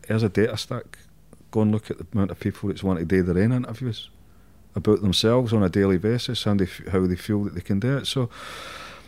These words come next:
I'm currently working on visual projects, you know. Uh, I've been asked to, to get involved in a, f-, a few of them, but I went through a personal, uh, challenge there, uh, just now with H M R C. It's liable to come out in some stage or another, so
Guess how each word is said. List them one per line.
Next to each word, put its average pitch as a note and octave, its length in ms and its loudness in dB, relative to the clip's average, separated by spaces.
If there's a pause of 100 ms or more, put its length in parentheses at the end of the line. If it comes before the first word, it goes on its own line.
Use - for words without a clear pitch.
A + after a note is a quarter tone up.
(160)
I'm G#2+ 140 2
currently A#2+ 460 4
working G2+ 400 2
on G2 180 6
visual A2 340 4
projects, A2 580 0
you A#2 60 2
know. G2+ 160 2 (640)
Uh, F2 640 4 (200)
I've D#2+ 80 -10
been F#2 160 2
asked F#2+ 240 0
to, F2+ 180 -4 (100)
to - 120 -12
get F#2 120 -6
involved F2+ 360 2
in E2+ 60 0
a, E2 40 0
f-, - 180 -10
a D#2+ 100 -6
few F#2 220 2
of G2 40 4
them, G2 160 4
but F#2+ 200 -2 (580)
I G2 60 0
went F2+ 220 0
through A#2+ 160 4
a G#2+ 60 4
personal, A2+ 640 2 (240)
uh, F2 180 0
challenge F#2+ 460 2
there, F2+ 180 0 (340)
uh, F2 180 -6 (100)
just - 180 -8
now F#2+ 160 2
with F2 140 4
H F#2 200 0
M F2 140 0
R E2+ 160 0
C. G#2+ 280 -2 (280)
It's D3+ 200 -2
liable B2 300 6
to F2 60 -2
come F#2 220 0
out F#2 140 2
in F#2 60 -12
some F2 280 -2
stage - 520 -4 (120)
or E2 100 2
another, F#2+ 320 2
so G2 200 -4